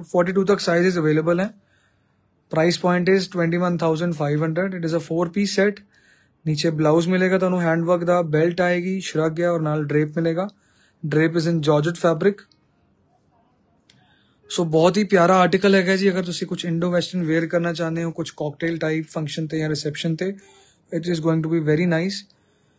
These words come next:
You can even add this for your trousseau। ਅਗਰ ਆਪਾਂ ਚਾਹੀਏ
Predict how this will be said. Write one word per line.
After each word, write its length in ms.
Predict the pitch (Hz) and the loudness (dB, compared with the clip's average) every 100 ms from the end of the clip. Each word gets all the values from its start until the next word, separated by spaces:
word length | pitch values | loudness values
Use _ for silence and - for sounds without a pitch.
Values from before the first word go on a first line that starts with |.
| _ _ _ _ _ | _ _ _ _ _
You 100 | 170 | 0
can 120 | 185 175 | 2 2
even 200 | 185 208 | 4 4
add 200 | 180 175 170 | 4 4 2
this 120 | 190 - | 0 2
for 120 | 170 | 2
your 140 | 170 170 160 | 2 -2 -2
trousseau। 300 | 156 160 214 240 | -2 0 -4 -4
ਅਗਰ 120 | 160 160 | -4 -4
ਆਪਾਂ 220 | 151 165 | -2 -4
ਚਾਹੀਏ 360 | 151 151 165 | -2 -2 0